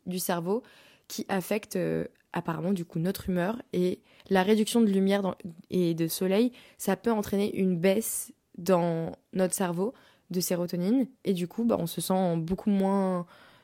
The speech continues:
heureux parce qu'on a moins, euh, ce, cet effet chimique qui se crée, et, enfin, cette substance chimique qui se crée et qui est délivrée dans notre cerveau. Et du coup, ça a un impact sur comment on se sent.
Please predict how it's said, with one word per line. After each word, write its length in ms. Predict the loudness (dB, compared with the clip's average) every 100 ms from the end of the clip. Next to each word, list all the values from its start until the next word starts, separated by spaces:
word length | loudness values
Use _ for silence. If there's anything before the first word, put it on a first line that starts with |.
| _ 2
heureux 360 | 4 4 2 -2
parce 160 | -4 0
qu'on 120 | 2
a 80 | 2
moins, 420 | 4 4 2 2
euh, 140 | 0 -4
ce, 640 | -6 -2 0 0 0 -2 -8 -20 -20 -20 _ _ _
cet 240 | -2 2 4
effet 160 | 4
chimique 340 | 2 4 4 2
qui 120 | -2
se 120 | -4
crée, 400 | -4 -2 -2 -4 _
et, 160 | 0 2
enfin, 160 | 2 0
cette 160 | 0
substance 400 | -2 -2 -2 -2
chimique 300 | 0 -2 -2
qui 140 | -6 -10
se 100 | -6
crée 240 | -2 -2
et 120 | -2
qui 300 | -6 -6 -4
est 40 | -2
délivrée 380 | -2 -2 -2 -2
dans 80 |
notre 160 | -4 -2
cerveau. 340 | -4 -2 -4 -4
Et 120 | -6
du 120 | -6
coup, 180 | -10 -14
ça 220 | -12 -8
a 240 | -6 -6 -4
un 100 | -6
impact 340 | -6 -8 -8
sur 440 | -8 -4 -6 -6 -14 _ -6
comment 240 | 0 2
on 60 | 0
se 140 | -2
sent. 200 | -4 -6